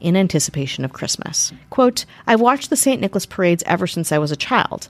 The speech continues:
says a man playing Père Fouettard, interviewed by Atlas Obscura this year.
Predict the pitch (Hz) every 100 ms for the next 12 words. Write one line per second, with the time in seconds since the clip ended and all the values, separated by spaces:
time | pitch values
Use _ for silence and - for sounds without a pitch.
0 | - - - 202 196 185 170 170 - 156
1 | 156 - 156 143 156 147 139 147 160 -
2 | 170 170 160 156 151 - - 147 160 -
3 | - 147 156 160 - 165 160 202